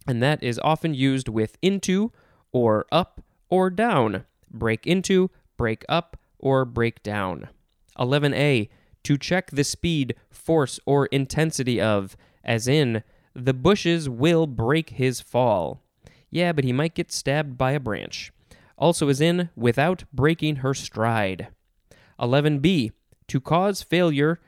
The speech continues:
and discontinuance of a strike by measures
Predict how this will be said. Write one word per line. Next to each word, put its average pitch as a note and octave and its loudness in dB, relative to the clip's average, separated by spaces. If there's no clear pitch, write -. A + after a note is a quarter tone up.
and C3+ 0
discontinuance D3 0
of G2+ -6
a A#2 -4
strike D#3+ -2
by A#2+ 0
measures E3 2